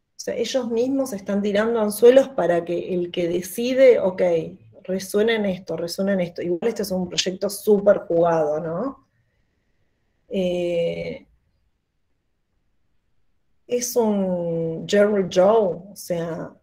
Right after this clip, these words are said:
estamos, volvemos de nuevo al tema del género, ayuda muchísimo a los decision makers. Y este, este es texto veinte, esta es la, este es el resumen de lo que ellos pitchearon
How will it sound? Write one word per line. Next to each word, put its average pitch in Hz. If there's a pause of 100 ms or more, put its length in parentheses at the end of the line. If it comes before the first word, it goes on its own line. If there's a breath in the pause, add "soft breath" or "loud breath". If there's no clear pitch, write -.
(720)
estamos, 196 (240)
volvemos 185
de 214
nuevo 196
al 196
tema 202
del 180
género, 170
ayuda 202
muchísimo 202
a 185
los 175
decision 175
makers. 214 (1800)
Y 196
este, 254
este 277
es 269
texto 285
veinte, 180
esta 208
es 247
la, 226
este -
es 254
el 202
resumen 214
de 170 (960)
lo 180
que 214
ellos 254
pitchearon 262